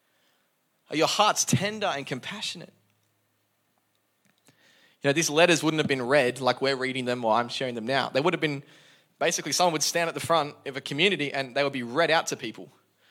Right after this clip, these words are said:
And I imagine at this point, the person reading would be reading these questions and then pausing, and everyone's going, "Yeah,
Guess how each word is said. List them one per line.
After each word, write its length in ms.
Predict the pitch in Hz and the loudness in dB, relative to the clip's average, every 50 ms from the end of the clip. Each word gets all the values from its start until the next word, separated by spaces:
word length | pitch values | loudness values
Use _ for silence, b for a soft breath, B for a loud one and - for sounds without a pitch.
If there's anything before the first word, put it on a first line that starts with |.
| b b b b | b b b b
And 140 | b 127 147 | b 0 2
I 100 | 180 214 | 2 2
imagine 300 | 202 196 190 180 170 156 | 4 4 2 0 2 0
at 140 | 156 131 120 | -2 0 0
this 180 | 151 151 147 - | 2 0 0 0
point, 340 | - 151 135 120 120 123 - b b b b b b b b b _ _ _ _ _ _ | 0 0 0 0 -2 -4 -10 b b b b b b b b b _ _ _ _ _ _
the 140 | _ 127 143 | _ -10 -4
person 340 | - - 180 180 - 185 160 | 2 4 4 4 4 4 2
reading 280 | 147 165 175 170 165 147 | 4 6 6 6 6 4
would 140 | 156 151 | 2 0
be 340 | 147 147 139 135 131 160 - _ _ _ | 0 0 -2 -2 -4 -6 -12 _ _ _
reading 320 | 139 120 139 180 208 202 185 | -10 -4 -4 -2 -2 0 0
these 160 | 170 156 - | 0 -2 -2
questions 420 | - - 190 185 180 - 170 151 | 0 2 2 2 2 2 -2 -4
and 60 | 131 143 | -8 -8
then 100 | 139 127 | -8 -4
pausing, 320 | - 165 180 185 - 135 | -2 0 0 0 0 0
and 80 | 127 143 | -4 -4
everyone's 200 | 143 143 139 - | -4 -4 -4 -2
going, 200 | 147 131 127 131 | -2 -4 -2 2
"Yeah, 240 | 160 247 220 110 | 4 4 4 4